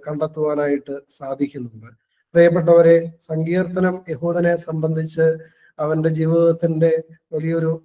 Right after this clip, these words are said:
ഭാഗമായിരുന്നു. യേശുവിന്റെ ജീവിതത്തിലേക്ക് നോക്കുമ്പോഴും യേശുവും തന്റെ പരസ്യ ശുശ്രൂഷയുടെ കാലഘട്ടത്തിൽ പലയിടങ്ങളിൽ സങ്കീർത്തനം ഉദ്ധരിച്ച്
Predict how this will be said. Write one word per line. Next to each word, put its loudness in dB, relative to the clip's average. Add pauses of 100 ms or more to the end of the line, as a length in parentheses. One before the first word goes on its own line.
(120)
ഭാഗമായിരുന്നു. -4 (280)
യേശുവിന്റെ 0
ജീവിതത്തിലേക്ക് -2
നോക്കുമ്പോഴും -2 (500)
യേശുവും 0
തന്റെ 0
പരസ്യ -2
ശുശ്രൂഷയുടെ -4
കാലഘട്ടത്തിൽ -4 (420)
പലയിടങ്ങളിൽ 0 (160)
സങ്കീർത്തനം -2
ഉദ്ധരിച്ച് -2